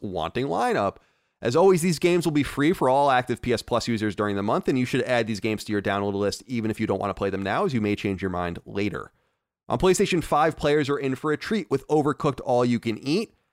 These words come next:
a P S five launch game that combines P S four's original Overcooked from two thousand sixteen with its two thousand eighteen sequel, also on P S four. On PlayStation four, players will gain access to second-party online shooter Predator Hunting Grounds, as well as the I O developed two thousand eighteen stealth game Hitman two.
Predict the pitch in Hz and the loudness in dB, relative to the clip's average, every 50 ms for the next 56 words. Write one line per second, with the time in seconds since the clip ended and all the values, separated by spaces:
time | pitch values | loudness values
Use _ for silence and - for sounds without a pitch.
0 | _ _ - - 107 - 143 131 - - 135 123 107 113 113 117 110 - - 113 | _ _ -10 -8 -2 0 0 0 2 2 2 2 2 2 0 0 0 -2 -2 -2
1 | 110 107 107 101 - 110 101 101 104 104 98 - - - 113 - - 117 113 107 | 0 0 -2 -4 -4 -2 0 0 0 0 -2 -4 -2 -2 -2 -2 0 0 0 0
2 | 101 98 107 101 95 107 101 92 - 117 110 104 95 - 110 98 - - - 87 | 0 -2 -2 -2 -2 -4 -4 -2 -2 -2 -2 -2 -4 -4 -6 -6 -6 -6 -10 -8
3 | - - 95 90 87 - 92 - - - - - - 147 156 151 127 - 98 - | -6 -4 -2 -2 -2 -4 -8 -12 -14 -16 -12 -6 -2 -2 0 0 -2 -4 -6 -10
4 | - - - 127 107 98 92 98 101 104 110 104 - - 110 101 - - 95 - | -10 -4 -2 0 0 0 -2 -6 -8 -8 -8 -8 -6 -8 -8 -8 -6 -6 -4 -2
5 | 95 92 90 - - - 151 143 - - 107 85 76 - - - 78 - - - | -2 -2 -2 -4 -2 0 0 0 0 0 -2 -2 -2 -6 -10 -12 -10 -8 -8 -8
6 | 82 76 62 - _ _ _ _ _ _ _ _ _ _ - 95 107 - 170 170 | -8 -8 -10 -12 _ _ _ _ _ _ _ _ _ _ -8 -6 -2 2 2 2
7 | 151 170 147 - 123 110 - - - 226 233 208 185 185 190 - 156 139 139 147 | 2 2 0 -2 -4 -6 -6 -2 0 2 4 4 4 4 2 2 2 4 4 2
8 | 131 139 131 120 127 123 120 131 135 135 127 - - 120 - 120 107 - 147 131 | 2 0 0 0 0 0 0 0 -2 -4 -2 -4 -6 -6 -6 -6 -4 -2 -2 -2
9 | 135 123 - 123 120 120 117 117 113 120 117 117 113 113 120 117 - - 131 117 | -2 -2 -2 0 0 0 0 0 0 0 0 2 2 0 0 0 -2 -2 0 0
10 | 117 110 - - 127 120 117 110 113 113 101 117 117 110 - 127 123 127 123 131 | -2 -2 0 0 0 0 0 0 0 0 0 -2 -2 -4 -4 -4 -2 -2 -2 -2
11 | 160 - 196 202 - _ _ _ _ _ _ - 110 113 113 123 123 123 101 117 | -2 -4 -4 -6 -8 _ _ _ _ _ _ -4 -2 0 2 2 2 2 0 -2
12 | 113 - 120 117 113 113 113 113 117 110 113 110 110 101 110 104 101 98 - - | -4 0 0 2 2 2 2 2 2 2 2 2 0 0 0 0 0 0 -4 -6
13 | - - 131 120 107 98 101 107 110 110 107 - - 107 101 98 - - - 98 | -6 -2 0 0 0 0 -2 -6 -6 -6 -8 -6 -4 -6 -4 -4 -4 -2 -2 -2
14 | 101 - - 98 92 92 120 117 - 113 104 90 85 85 - - - 90 76 73 | -2 -2 -4 -6 -4 -4 -6 -8 -8 -6 -6 -6 -6 -6 -8 -6 -4 -4 -4 -6
15 | 73 | -10